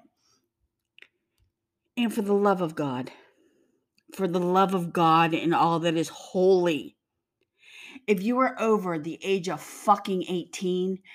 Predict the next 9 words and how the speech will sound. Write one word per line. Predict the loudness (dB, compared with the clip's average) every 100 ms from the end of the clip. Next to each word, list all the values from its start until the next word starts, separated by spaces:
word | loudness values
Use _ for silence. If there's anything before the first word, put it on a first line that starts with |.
| -20 -10
you | 0 2 4
are | 4
not | 4 4 4 4 0 -16 -10
in | -8
fucking | -8 -8 0 0 0 -6 -6
girldom, | -4 -4 -4 -4 -4 -4
you | -6 -8
fucking | -12 -16 -4 -4 -2 -2
idiot. | -2 -2 -8 -14 _